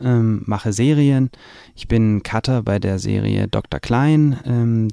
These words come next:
die im, im Z D F im Vorabend läuft und hab auch schon einen Blog Soko Stuttgart gemacht, ähm,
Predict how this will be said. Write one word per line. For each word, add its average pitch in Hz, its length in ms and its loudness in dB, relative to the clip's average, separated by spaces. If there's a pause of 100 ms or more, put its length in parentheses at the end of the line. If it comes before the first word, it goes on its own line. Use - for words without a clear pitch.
die 110 260 -2
im, 101 360 -2
im 101 320 -2
Z - 220 -4
D 104 60 -2
F 113 200 -2
im 98 100 -2
Vorabend 127 460 0
läuft 117 460 -2 (520)
und 104 540 2
hab 104 140 -2
auch - 260 -6
schon 104 200 -2
einen 98 180 0
Blog 98 260 -2
Soko 92 380 -4
Stuttgart 123 520 -4
gemacht, 110 640 -4
ähm, 104 420 0